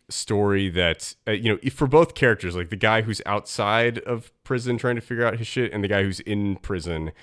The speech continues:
and thinking about how, you know, is prison life even that different than life working at a bank? Is it even that much worse? You know, like, what are the,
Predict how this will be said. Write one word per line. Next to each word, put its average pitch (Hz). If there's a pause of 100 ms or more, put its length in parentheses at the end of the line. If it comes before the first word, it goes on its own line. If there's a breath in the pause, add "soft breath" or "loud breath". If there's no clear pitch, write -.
(360 loud breath)
and 92 (600 soft breath)
thinking 139
about 120
how, 107 (120)
you 117
know, 98
is 113
prison 135
life 135
even 110
that 95
different 104 (100)
than 95 (220)
life 95
working 92
at 92
a 87
bank? 85 (120)
Is 87
it 95
even 92
that 87
much 90
worse? 85
You 92
know, 78
like, 80
what 95
are 87
the, 82